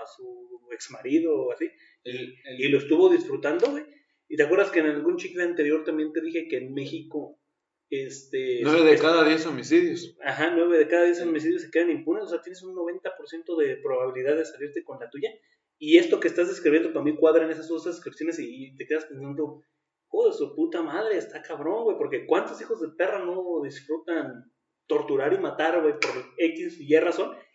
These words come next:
Speaker 1: y encima se salen con la tuya? Y ahorita que tú mencionas, o sea, que no se les puede comprobar nada y todo, o sea,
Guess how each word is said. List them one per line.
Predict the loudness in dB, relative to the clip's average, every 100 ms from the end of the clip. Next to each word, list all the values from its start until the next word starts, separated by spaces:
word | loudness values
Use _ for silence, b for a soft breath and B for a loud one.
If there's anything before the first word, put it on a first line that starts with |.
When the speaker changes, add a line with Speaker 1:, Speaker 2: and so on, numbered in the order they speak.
| -8
Speaker 1:
y | -6
encima | -4 -2 0
se | 0
salen | 0 -2
con | -2 -2
la | 0
tuya? | 0 -2 B B B
Y | 2
ahorita | 4 6 4
que | 2
tú | 2
mencionas, | 0 0 -2 0 -2 -4 -16 _ _ _ _
o | -6
sea, | 2 2 2 0
que | 0
no | 2
se | 0
les | 0
puede | 2 0 0
comprobar | -4 -2 0 0
nada | 0 -2 -2
y | 0
todo, | 2 2 0 _ _ _ -20
o |
sea, | -16